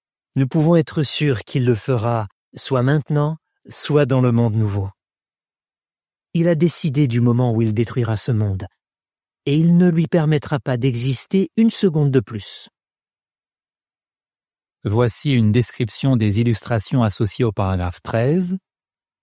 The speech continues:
Speaker 2: Des serviteurs de Jéhovah subissent différentes épreuves. Première illustration. Dans un cimetière, un frère âgé et un frère plus jeune se tiennent devant une tombe.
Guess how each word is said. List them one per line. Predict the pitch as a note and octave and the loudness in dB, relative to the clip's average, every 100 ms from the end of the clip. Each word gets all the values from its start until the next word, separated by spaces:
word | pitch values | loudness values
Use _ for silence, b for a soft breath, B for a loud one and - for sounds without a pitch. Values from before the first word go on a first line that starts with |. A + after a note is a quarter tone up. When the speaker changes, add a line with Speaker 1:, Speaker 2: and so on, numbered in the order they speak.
| _ _ _ _ - | _ _ _ _ -6
Speaker 2:
Des | B2 C3 | 0 0
serviteurs | - D3+ C3+ C#3+ - C#3+ A#2+ | 2 0 0 -2 2 2 4
de | A#2+ | 2
Jéhovah | A2+ A#2 A2+ C3+ C3 | 2 2 2 0 -2
subissent | - A#2 B2 C3+ - | -4 -2 -2 -2 -4
différentes | B2 B2+ B2+ A2 B2 G2+ | -4 -2 0 2 2 2
épreuves. | A2+ - G2 F2 D#2+ E2 E2+ _ _ _ _ _ _ _ _ _ _ _ _ | -2 -2 -4 -2 -6 -10 -16 _ _ _ _ _ _ _ _ _ _ _ _
Première | - C#3+ D3 C#3 | -2 0 2 2
illustration. | C3+ B2+ - B2 - - C#3 E3+ _ _ _ _ _ _ _ - | 0 0 -4 -6 -4 -2 -2 -2 _ _ _ _ _ _ _ -6
Dans | A2+ C3 D3 | 0 2 0
un | |
cimetière, | C#3 - A2 G2+ B2 B2 C3+ D3 - _ _ _ | 0 0 0 0 0 2 0 -2 -8 _ _ _
un | B2 A#2+ | -2 -2
frère | - D3 C3+ | -2 -2 0
âgé | C3 A#2 C3+ C#3 | -2 0 0 0
et | B2+ | 0
un | A2+ | 0
frère | G2 C#3 C3+ | -2 -4 -6
plus | - A2+ | -6 -4
jeune | G2 A2+ C3 C#3 - _ _ | -2 -2 0 -4 -8 _ _
se | - C3+ | -4 -2
tiennent | - D3 D3 | 0 0 2
devant | B2 A#2+ B2+ | 2 2 2
une | A#2+ | 2
tombe. | - B2+ A2+ E2 | 0 0 0 -4